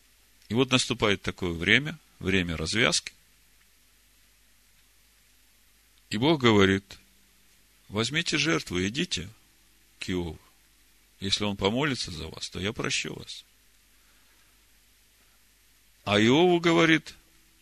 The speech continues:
смотрите, "И возвратил Бог прежнее Иову, когда он помолился за друзей".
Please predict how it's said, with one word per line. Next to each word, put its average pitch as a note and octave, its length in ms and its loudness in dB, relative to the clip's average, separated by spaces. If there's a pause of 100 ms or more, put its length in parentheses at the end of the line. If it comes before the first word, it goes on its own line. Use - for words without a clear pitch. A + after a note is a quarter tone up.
(540)
смотрите, A2 640 -4 (1600)
"И B2+ 100 4
возвратил D3 640 6
Бог A#2+ 360 4 (100)
прежнее F#2+ 720 6
Иову, B2+ 600 4 (420)
когда G#2+ 340 0 (120)
он D#3+ 560 4 (680)
помолился G#2+ 960 2 (460)
за F#2+ 200 -4
друзей". F#2 460 -6